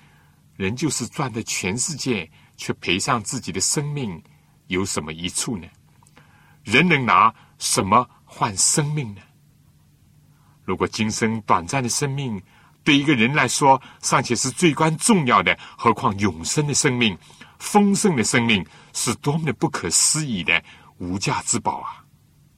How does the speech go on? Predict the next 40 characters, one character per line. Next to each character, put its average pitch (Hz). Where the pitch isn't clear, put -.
更 110
何 -
况 78
这 -
个 107
生 160
命 135
是 -
以 113
主 95
放 147
下 107
了 95
他 143
自 202
己 -
的 180
生 123
命 101
为 131
我 85
们 80
舍 87
了， 71
才 -
取 -
得、 82
才 -
赎 -
回 104
来 78
的 76
呢？ 95
我 82
最 90
后 85
小 78
结 -
一 80
下： -